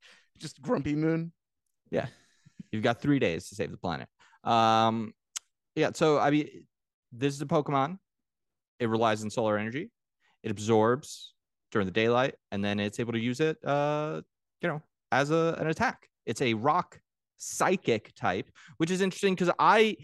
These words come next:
Speaker 2: if you asked me to make a Pokemon that is the sun, but made out of a rock,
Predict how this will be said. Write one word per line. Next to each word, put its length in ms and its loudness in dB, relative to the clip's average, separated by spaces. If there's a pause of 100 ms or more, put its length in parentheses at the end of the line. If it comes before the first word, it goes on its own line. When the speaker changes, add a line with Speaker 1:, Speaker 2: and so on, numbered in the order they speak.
(280)
Speaker 2:
if 120 2
you 160 2
asked 200 0
me 140 -2
to 60 -6
make 200 -4
a 40 -6
Pokemon 540 0
that 220 0
is 340 -8 (580)
the 100 2
sun, 540 2
but 120 -2
made 180 2
out 140 2
of 60 -2
a 40 2
rock, 400 2